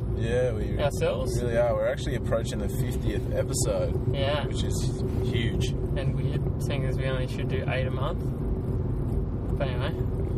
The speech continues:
Speaker 2: we might have
Speaker 1: Oh,
Speaker 2: lost
Speaker 1: no,
Speaker 2: our
Speaker 1: a bit
Speaker 2: heaps
Speaker 1: more.
Speaker 2: early on, maybe.
Speaker 1: Yeah. I don't know. Nah, nearly ten a month is correct.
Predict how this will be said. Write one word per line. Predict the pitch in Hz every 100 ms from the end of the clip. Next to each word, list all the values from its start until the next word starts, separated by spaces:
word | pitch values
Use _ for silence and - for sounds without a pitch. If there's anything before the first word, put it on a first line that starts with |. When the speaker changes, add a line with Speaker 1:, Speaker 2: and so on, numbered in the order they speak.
| - - - -
Speaker 2:
we | 156
might | 190 226
have |
Speaker 1:
Oh, | 175
Speaker 2:
lost | 156 151
Speaker 1:
no, | 143
Speaker 2:
our |
Speaker 1:
a | 139
bit | 117
Speaker 2:
heaps | 110 107
Speaker 1:
more. |
Speaker 2:
early | 107 - 131
on, | 131 131
maybe. | 131 127 - - - - -
Speaker 1:
Yeah. | 170 113 - - - - - - - - - - -
I | 123
don't | 120 123 123 - - - - - 180
know. | 170
Nah, | 160 - - -
nearly | - 202 139
ten | - 107
a | 101
month | 95 -
is | 113 - - - -
correct. | - - - -